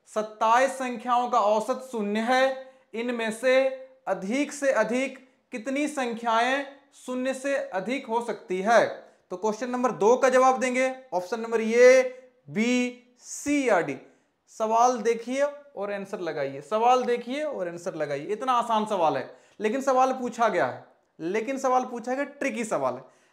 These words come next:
अब जरा ध्यान से देखिए, एक बात हमेशा याद रखिएगा, जब तक सरकारी नौकरी का एग्जाम आप देंगे, तब तक एक बात याद रखिएगा। क्या सत्ताईस संख्याओं का औसत कितना? शून्य है ना, है कि नहीं? आप बोलेंगे, "जी सर, बिल्कुल।"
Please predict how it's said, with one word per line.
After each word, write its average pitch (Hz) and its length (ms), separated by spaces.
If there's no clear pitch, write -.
अब 320 180
जरा 269 140
ध्यान 220 540
से 254 100
देखिए, 208 300
एक 254 80
बात 254 160
हमेशा 262 340
याद 226 180
रखिएगा, 196 460
जब 202 260
तक 262 140
सरकारी 233 480
नौकरी 247 340
का 262 80
एग्जाम 233 280
आप 240 100
देंगे, 233 460
तब 233 220
तक 277 100
एक 233 180
बात 233 200
याद 190 280
रखिएगा। 190 460
क्या 131 280
सत्ताईस 254 640
संख्याओं 269 480
का 277 100
औसत 262 280
कितना? 277 240
शून्य 277 320
है 277 140
ना, 247 480
है 240 100
कि 294 100
नहीं? 240 340
आप 156 100
बोलेंगे, 208 240
"जी 208 140
सर, 277 180
बिल्कुल।" 165 600